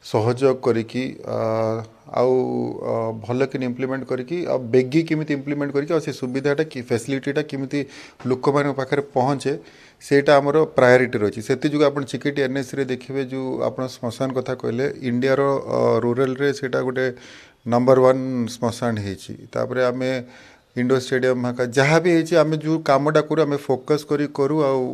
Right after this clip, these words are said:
ଅ, ଲୋକମାନଙ୍କ ପାଖରେ ସେ ଫ୍ୟାସିଲିଟିଟା କେମିତି ପହଞ୍ଚେ ଦେଖୁ। ଆଉ ରୋଡ୍ କଥା କୁହନ୍ତୁ, ଯାହା କ-, ଯୁଡ଼େ କଥା କୁହନ୍ତୁ,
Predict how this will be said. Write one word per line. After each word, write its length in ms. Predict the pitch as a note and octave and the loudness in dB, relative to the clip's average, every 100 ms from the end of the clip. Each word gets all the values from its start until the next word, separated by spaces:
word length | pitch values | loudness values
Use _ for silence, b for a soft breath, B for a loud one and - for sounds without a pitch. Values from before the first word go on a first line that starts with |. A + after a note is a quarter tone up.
| - | -4
ଅ, 200 | B2 B2 | -2 0
ଲୋକମାନଙ୍କ 540 | A#2+ B2 C#3+ D3 C#3+ | 0 -2 0 0 0
ପାଖରେ 260 | C#3+ D3 D3+ | -2 -2 -2
ସେ 140 | D3 | -4
ଫ୍ୟାସିଲିଟିଟା 460 | C#3 B2 - C3+ C#3+ | -4 -6 -4 -2 -2
କେମିତି 420 | C3+ C3 B2 C#3 C3 B B B B _ | -2 -6 -4 -4 -6 B B B B _
ପହଞ୍ଚେ 360 | C3 A#2 C3 C3 | 2 2 2 0
ଦେଖୁ। 420 | A2 G#2+ G#2 G#2+ | 0 -2 -6 -4
ଆଉ 420 | G#2+ A#2 A#2+ B2 A#2+ | 0 2 2 -2 -2
ରୋଡ୍ 320 | A#2+ B2+ C#3 C3 | 2 4 4 2
କଥା 280 | C3+ C3+ | -2 -2
କୁହନ୍ତୁ, 680 | C3 C3+ B2+ B2+ C#3 C3+ C#3 b b b b b - | -6 -4 -6 -4 -6 -6 -10 b b b b b 0
ଯାହା 240 | A#2+ B2 B2 - - | 2 2 0 -6 -2
କ-, 280 | A#2+ A#2 A2+ | 0 2 0
ଯୁଡ଼େ 260 | B2+ B2+ | 0 0
କଥା 280 | B2+ B2 C3 | -2 -4 -6
କୁହନ୍ତୁ, 500 | B2 A#2+ A2+ A#2 | -2 -2 -2 -6